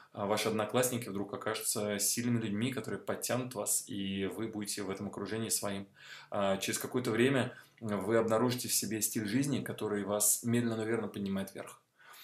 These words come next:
Убедитесь, что в вашей жизни на регулярной основе есть активности, которые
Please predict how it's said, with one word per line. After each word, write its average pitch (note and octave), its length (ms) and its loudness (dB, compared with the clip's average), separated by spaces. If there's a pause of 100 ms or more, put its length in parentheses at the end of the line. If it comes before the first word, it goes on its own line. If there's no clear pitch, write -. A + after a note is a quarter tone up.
(180)
Убедитесь, C3 600 2
что - 280 2
в G2 180 0
вашей B2+ 420 4
жизни A2+ 500 2
на A#2+ 240 6
регулярной A2+ 640 6
основе C#3 460 2
есть G#2+ 340 -2
активности, B2 1080 0
которые A#2+ 720 2